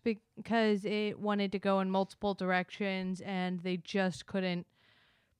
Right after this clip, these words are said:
pick one and stick to it. I, they, I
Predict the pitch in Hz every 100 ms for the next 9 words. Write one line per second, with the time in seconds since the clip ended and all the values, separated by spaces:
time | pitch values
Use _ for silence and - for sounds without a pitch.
0 | _ - 247 247 202 196 185 180 185 196
1 | 190 180 180 - - 202 190 - - 185
2 | 175 175 - 185 - - 190 190 185 185
3 | - 185